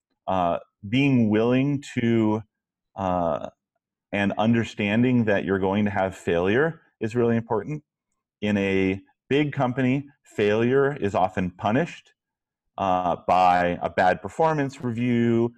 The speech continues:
not getting that promotion to the next corporate ladder level that you're heading towards, whole teams try things that are innovative that don't work, and so they punish all the people associated with them, um, because that's how, you know, big company cultures work.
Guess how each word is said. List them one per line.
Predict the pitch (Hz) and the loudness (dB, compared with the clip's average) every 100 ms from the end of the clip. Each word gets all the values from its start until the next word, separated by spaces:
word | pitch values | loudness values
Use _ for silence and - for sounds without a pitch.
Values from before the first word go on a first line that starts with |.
| _ | _
not | 95 107 - | -2 -2 -2
getting | 110 107 104 | -2 0 0
that | 101 104 - | 0 0 -4
promotion | - 107 113 110 110 107 | -2 0 0 -2 -4 -4
to | 107 | -2
the | 107 104 | -2 0
next | 110 107 - | -2 -4 -16
corporate | - 113 110 110 - | -6 -4 0 -2 2
ladder | 98 107 | 2 2
level | 107 104 101 104 | 2 0 0 -2
that | 101 85 | -2 -2
you're | 104 104 | 0 0
heading | 92 113 101 104 | 0 -2 0 -2
towards, | 101 107 104 101 101 _ _ _ _ _ - | -2 0 2 0 -2 _ _ _ _ _ -2
whole | 139 135 127 | 4 4 2
teams | - 135 135 139 143 143 - _ _ | -4 -2 -2 -2 -4 -8 -16 _ _
try | - 107 123 | -2 2 2
things | 123 127 127 127 131 - _ _ _ - | 0 -2 -2 -2 -6 -12 _ _ _ -4
that | 107 | -2
are | 95 | 0
innovative | 110 110 110 117 | 0 0 0 -2
that | 101 - | -4 -4
don't | 101 98 | -2 0
work, | 104 117 - _ _ | -2 -2 -6 _ _
and | - | -8
so | 101 | -2
they | 98 | -2
punish | 98 110 101 98 | -2 0 -2 0
all | 98 | 0
the | 98 | 0
people | 95 107 110 107 | -2 -4 0 0
associated | 98 107 - 104 101 | 0 -2 -2 -2 -2
with | 104 104 | -2 -2
them, | 113 110 120 _ _ _ _ _ | -2 -2 -4 _ _ _ _ _
um, | 101 101 95 87 90 | -2 0 0 -4 -6
because | - 110 | -4 0
that's | 107 - | 0 0
how, | 104 92 - - | -4 -4 -12 -6
you | 104 | -2
know, | 90 | -2
big | 90 107 101 | -2 -6 -4
company | - 110 101 92 | -6 -4 -6 -4
cultures | 190 208 98 92 - | -4 -4 -4 -6 -2
work. | 127 95 | -2 -2